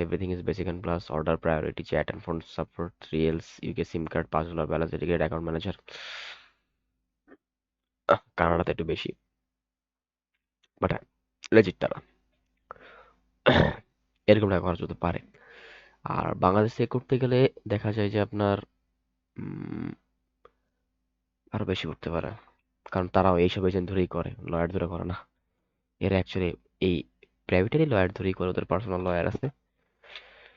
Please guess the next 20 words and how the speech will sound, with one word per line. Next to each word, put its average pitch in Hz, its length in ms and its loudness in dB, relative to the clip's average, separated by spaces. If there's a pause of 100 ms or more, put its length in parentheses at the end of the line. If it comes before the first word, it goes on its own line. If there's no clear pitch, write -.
(420)
But 78 140 0 (100)
বাংলাদেশিরা 113 720 2 (120)
এইসব 104 220 -2
জায়গা 104 220 0
থেকে 104 140 -2
কিনে 85 260 -4
কিনে 95 380 -6 (180)
আর 82 100 -10
কি - 140 -10
দেয়, - 140 -6
তাদের, 90 280 -4
তাদের, 90 200 0
তার 90 120 0
জন্য 95 180 -2
তাদের 92 180 -8
প্রাইসিং 87 320 4
একটু 85 160 -8
হাই 90 200 -4
থাকে, 87 180 -2
কারণ 85 320 -6